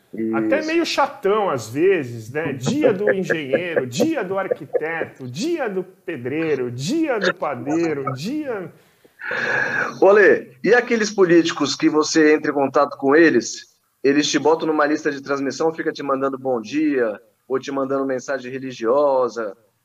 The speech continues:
Speaker 1: independente do, do, do credo de cada um, né? É, é um modo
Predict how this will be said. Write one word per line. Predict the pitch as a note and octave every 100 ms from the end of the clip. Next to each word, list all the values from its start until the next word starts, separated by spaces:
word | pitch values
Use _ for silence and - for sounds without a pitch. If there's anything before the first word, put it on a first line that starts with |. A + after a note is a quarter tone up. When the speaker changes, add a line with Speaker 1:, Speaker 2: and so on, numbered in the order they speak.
| -
Speaker 1:
independente | A#2+ C3 C3 B2+ C3+ C3
do, | B2+ G#2
do, | A#2+ A2+
do | A#2+
credo | A2+ C3 B2+
de | B2
cada | A2+ B2+ A#2 A2+
um, | C3 C#3+ A#2+
né? | C3+ E3 - _ _ _ -
É, | E3+ G#3 E3
é | G3+
um | C4+
modo | A3 E3+ A#3 A3+